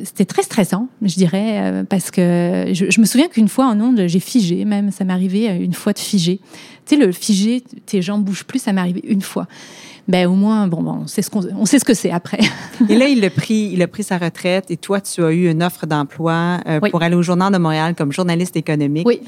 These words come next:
Speaker 2: Et tu as sauté là-dessus parce que c'était l'écrit, hein, l'écrit t'a-, t'a-, t'attirait.
Speaker 1: Oui. L'écrit m'attirait, j'avais l'impression, euh, que j'étais pas complète en tant que journaliste si je passais pas à l'écrit.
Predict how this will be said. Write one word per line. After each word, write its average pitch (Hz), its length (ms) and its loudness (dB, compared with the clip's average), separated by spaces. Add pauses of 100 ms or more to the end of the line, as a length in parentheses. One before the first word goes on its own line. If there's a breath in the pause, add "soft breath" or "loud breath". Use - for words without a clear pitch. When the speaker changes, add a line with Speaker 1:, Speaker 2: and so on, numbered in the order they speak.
(300 loud breath)
Speaker 2:
Et 196 100 4
tu - 160 0
as 180 80 4
sauté 220 320 0
là-dessus 202 500 -2 (240)
parce - 200 -6
que - 80 -6
c'était 165 260 -2
l'écrit, 170 580 2 (220)
hein, 175 140 2
l'écrit 180 340 0
t'a-, 165 260 0
t'a-, - 200 -2
t'attirait. 196 560 0
Speaker 1:
Oui. 170 80 -4 (340)
L'écrit 226 380 2
m'attirait, 233 420 0
j'avais 208 180 2
l'impression, 247 840 0 (140)
euh, 185 160 2
que 180 80 -6
j'étais 202 220 0
pas - 120 -4
complète - 840 -6
en 180 60 0
tant 208 160 -2
que 180 60 0
journaliste 196 680 2 (560 loud breath)
si - 380 0
je 233 80 4
passais 202 300 0
pas 220 120 0
à 208 60 2
l'écrit. - 380 -2